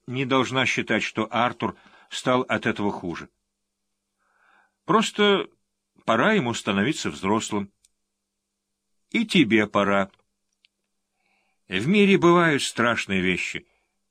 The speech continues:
Да и вообще, Артур должен знать, что его будущий Шурин — убийца.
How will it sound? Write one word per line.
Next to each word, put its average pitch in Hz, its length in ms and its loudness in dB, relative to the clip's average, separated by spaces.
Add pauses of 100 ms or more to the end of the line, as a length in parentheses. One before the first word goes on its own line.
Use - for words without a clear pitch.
(580)
Да 92 100 0
и 110 40 4
вообще, 131 480 2 (520)
Артур 170 600 2
должен 135 500 2
знать, 117 680 -4 (540)
что - 220 -2
его 127 240 4
будущий 143 480 2
Шурин — 214 460 2
убийца. 92 640 -2